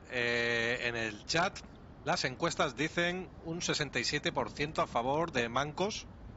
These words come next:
O sea, la audiencia o el cariño lo tiene Mancos. No sabemos si, si realmente creen que tenga aspiraciones, eh, Mancos de, de darle la vuelta.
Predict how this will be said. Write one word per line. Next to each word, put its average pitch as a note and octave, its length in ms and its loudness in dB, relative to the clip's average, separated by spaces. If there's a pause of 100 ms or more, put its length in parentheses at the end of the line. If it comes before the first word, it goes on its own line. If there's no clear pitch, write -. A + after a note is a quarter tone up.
(260)
O - 40 -8
sea, C3 120 2
la A#2 60 6
audiencia A#2 680 2 (100)
o A2 100 -2
el G#2 80 -4
cariño C3+ 400 2
lo A2+ 100 2
tiene C3+ 220 2
Mancos. D3 600 0
No A#2 100 -6
sabemos B2+ 360 0
si, A#2+ 800 0 (120)
si B2 180 -8
realmente C#3 480 0
creen C#3 320 0 (640)
que B2+ 80 -4
tenga B2+ 680 2
aspiraciones, A#2+ 1400 0
eh, A#2+ 340 -2
Mancos C3+ 320 0
de, A#2+ 400 2
de A#2 100 0
darle C#3+ 240 4
la B2+ 80 4
vuelta. D3+ 420 2